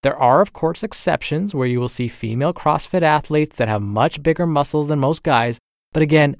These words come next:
this is the exception. What's the bottom line then? If you stick to it, CrossFit will improve your overall fitness level.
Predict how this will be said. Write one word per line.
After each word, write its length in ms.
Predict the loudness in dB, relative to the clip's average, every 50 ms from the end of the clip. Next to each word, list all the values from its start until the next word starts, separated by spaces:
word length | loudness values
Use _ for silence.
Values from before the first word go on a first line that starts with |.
| _
this 220 | -8 -6 -4 -4 -4
is 100 | -2 -2
the 100 | -2 -2
exception. 600 | -2 -4 -6 -6 -6 -6 -6 -10 -12 -12 -14 _ _ _ _ _ _ _ _ _ _ _ _ _ _ _ _ _ _
What's 240 | 0 0 0 2 0
the 80 | 0 2
bottom 280 | 4 4 4 4 2
line 280 | 0 0 -2 -2 -4 -8
then? 180 | -12 -14 -16 -20 _ _ _ _ _ _ _ _ _ _ _ _ _ _ _ 0
If 200 | 0 0 4 4
you 80 | 2
stick 360 | 2 2 2 0 0 0 _ _
to 260 | -4 -4 -2 -2 -2
it, 160 | -6 -8 -8 -16 _ _ _
CrossFit 460 | -4 2 2 2 2 2 0 -2 -2 0
will 300 | 2 2 2 4 4 2
improve 400 | 0 0 0 0 2 2 2 0
your 160 | -2 0 0
overall 320 | 0 0 2 2 0 0
fitness 420 | -2 0 -2 -2 0 0 -6 -4 -4
level. 320 | -4 -4 -6 -8 -16 _